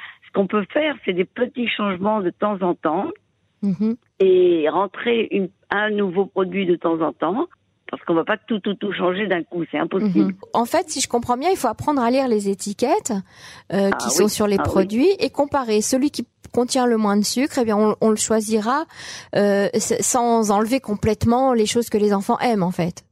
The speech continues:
Speaker 1: L'idéal, ce serait de tout changer, mais on n'est pas dans, on n'est pas dans l'idéal. On essaye de faire, de composer avec ce qu'on a
Speaker 2: Mhm.
Speaker 1: et de le fa-, de façon intelligente et de façon, euh, voilà.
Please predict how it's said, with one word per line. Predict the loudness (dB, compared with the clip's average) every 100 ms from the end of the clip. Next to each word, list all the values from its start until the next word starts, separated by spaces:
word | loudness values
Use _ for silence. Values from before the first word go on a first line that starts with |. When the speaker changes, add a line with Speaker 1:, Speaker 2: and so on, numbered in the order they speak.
| -14 -2
Speaker 1:
L'idéal, | 2 4 4 4 2 -2
ce | -6
serait | -2
de | 0
tout | 0 -4
changer, | -6 -6 -2 0
mais | 0
on | 2
n'est | 2
pas | 2 0 0
dans, | -2 -2
on |
n'est | 0 0
pas | -2
dans | -2
l'idéal. | -2 0 0 2 0
On | 0 0
essaye | 0 -2 -2
de | -2 -2
faire, | -2 -2
de | -4
composer | -2 -2 0 -2 0 -2 -2 -4
avec | -6 -8
ce | -10 -2
qu'on | 2
a | 4 2 -4 -8 _
Speaker 2:
Mhm. | 0 2 2 0
Speaker 1:
et | 2
de | 2
le | 0
fa-, | -2 -2
de | -2 -2
façon | -2 -4 -4 -4
intelligente | -4 -2 -2 0 0 -2 -2
et | -2
de | -2
façon, | -6 -14 -6 -2 0 2
euh, | 2 2 0 -2 -6 _ _ _ _
voilà. | -2 -2